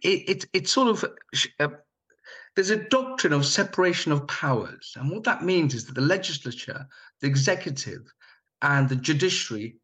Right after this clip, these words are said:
have this separation of powers. This is to stop the abuse of power, to stop government enacting bills which are clearly unlawful and conflict with their international obligation, which is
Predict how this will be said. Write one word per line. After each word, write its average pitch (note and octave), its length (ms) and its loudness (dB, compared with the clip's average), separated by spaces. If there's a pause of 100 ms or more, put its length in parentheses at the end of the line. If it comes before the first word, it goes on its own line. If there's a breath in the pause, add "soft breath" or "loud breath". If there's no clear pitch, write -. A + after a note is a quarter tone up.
(120)
have D#3+ 220 -4
this D#3+ 200 2
separation E3+ 680 2
of C#3 140 2
powers. B2 400 -2
This - 160 -2
is B3+ 180 0
to - 60 -8
stop - 180 -10
the F3 80 0
abuse D#3+ 400 -2
of C3+ 140 -2
power, - 420 -6 (460 loud breath)
to F#3+ 120 2
stop F3 440 0
government D3 580 2 (100)
enacting E3+ 640 0
bills C3+ 560 0 (360 soft breath)
which E3+ 160 0
are F3 120 0
clearly D#3+ 440 2
unlawful D3+ 800 -2
and C#3 140 0
conflict C#3+ 600 -4
with B2 120 -4
their B2+ 180 0
international C3+ 640 -2
obligation, B2+ 480 -6
which B2 160 -8
is C3 140 -16